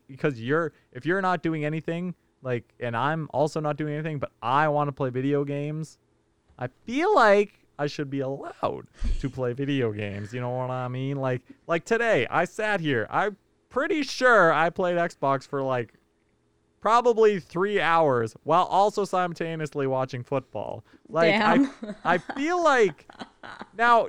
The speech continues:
Speaker 1: to be fair, if I was with someone, probably wouldn't have been three hours. I'll admit that. It probably wouldn't have been that long.
Speaker 2: Yeah, like, if you knew you had plans or something, maybe it would be an hour and a half to two hours. <laughs>
Speaker 1: Yeah, but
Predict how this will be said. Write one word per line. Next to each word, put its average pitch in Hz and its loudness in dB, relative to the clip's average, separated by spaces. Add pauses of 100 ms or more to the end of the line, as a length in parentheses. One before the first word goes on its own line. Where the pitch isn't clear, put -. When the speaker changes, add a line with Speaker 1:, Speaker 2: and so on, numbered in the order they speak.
Speaker 1:
to 247 -2
be 254 -4
fair, 139 2 (580)
if 190 0
I 202 8
was 185 4
with 175 -2
someone, 165 0 (200)
probably 160 4
wouldn't 143 4
have 123 -2
been 123 -2
three 113 -6
hours. - -10 (100)
I'll 165 4
admit 147 0
that. 92 -4
It 127 -6
probably 160 4
wouldn't 143 2
have 123 -4
been 113 0
that 104 -6
long. 57 -14 (300)
Speaker 2:
Yeah, 339 4
like, 262 2
if 277 -6
you 294 0
knew 277 2
you 247 -2
had 214 -2
plans 175 -4
or 175 -6
something, 185 -6
maybe 180 -4
it - -10
would 180 -10
be 190 -6
an 160 -8
hour 170 -6
and 170 -8
a 165 -10
half 160 -10
to - -20
two 160 -12
hours. - -4 (100)
<laughs> - -8
Speaker 1:
Yeah, 165 2 (340)
but 196 6